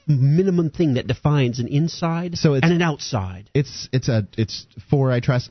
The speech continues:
Speaker 2: isosceles triangles, uh, fused together into a shape?
Speaker 1: Uh, yeah.
Speaker 2: That's
Speaker 1: It's a
Speaker 2: it?
Speaker 1: D, it's a D four.
Speaker 2: I don't know what that means. What's a D four?
Speaker 1: Yeah, and you're not enough of a geek.
Speaker 2: No, I'm not.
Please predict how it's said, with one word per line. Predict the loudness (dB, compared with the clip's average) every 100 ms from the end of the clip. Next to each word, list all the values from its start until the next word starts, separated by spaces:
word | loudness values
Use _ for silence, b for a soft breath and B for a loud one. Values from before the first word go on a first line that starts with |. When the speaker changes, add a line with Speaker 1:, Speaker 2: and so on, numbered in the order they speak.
| -2
Speaker 2:
isosceles | 0 0 -2 0 0
triangles, | 2 2 2 2 0 -4 -4
uh, | -4
fused | 0 0 0
together | 0 0 2 2
into | 2 0
a |
shape? | 0 -2 -4 -6 _ _ -2
Speaker 1:
Uh, | 0
yeah. | 2 0 -2 _ _ _
Speaker 2:
That's | -2
Speaker 1:
It's | 0
a |
Speaker 2:
it? |
Speaker 1:
D, | 0 0
it's | -2 -2
a |
D | 0 -2
four. | -4 -8 -8 _ _ _ _ _ _
Speaker 2:
I | -4
don't | -2
know | 0
what | -2
that | -2
means. | -2 -4 -8 -6
What's | -2
a | 0
D | 0
four? | -2 -4 -6 -4
Speaker 1:
Yeah, | -4
and | -2
you're | -2
not | -2
enough | -4 -6 -8
of | -12
a |
geek. | -16 -18 -20 _ -2
Speaker 2:
No, | 0 2
I'm | 2 0
not. | 0 -4